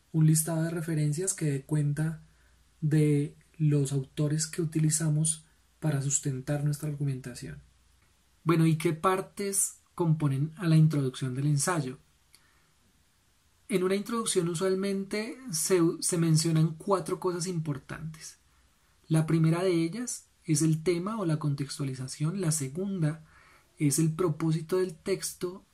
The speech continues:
la tercera es la tesis, que es probablemente la más importante de todas y lo más importante de todo el ensayo, y finalmente dentro de la introducción también se menciona un orden argumental.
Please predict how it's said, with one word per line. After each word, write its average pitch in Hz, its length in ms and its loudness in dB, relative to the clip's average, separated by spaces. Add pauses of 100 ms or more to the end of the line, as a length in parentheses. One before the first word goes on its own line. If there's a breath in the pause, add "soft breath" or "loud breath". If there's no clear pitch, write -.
la 156 220 0
tercera 151 380 0
es 160 140 0
la 165 240 -10
tesis, 196 400 -2
que 156 140 -4
es 147 80 -2
probablemente 165 640 -2
la 170 140 -2
más 151 300 2
importante 180 840 -6
de 180 120 0
todas 165 580 -6 (340 soft breath)
y 165 100 4
lo 151 120 6
más 165 240 4
importante 165 680 -2
de 170 100 -2
todo 151 220 -2
el 151 100 2
ensayo, 175 600 -2 (720 loud breath)
y 180 140 -2
finalmente 202 680 -2
dentro 170 280 -2
de 160 100 2
la 156 80 4
introducción 180 760 0
también 156 340 2
se 160 120 -2
menciona 190 720 -4 (300 soft breath)
un 170 220 4
orden 170 380 0
argumental. 139 760 -2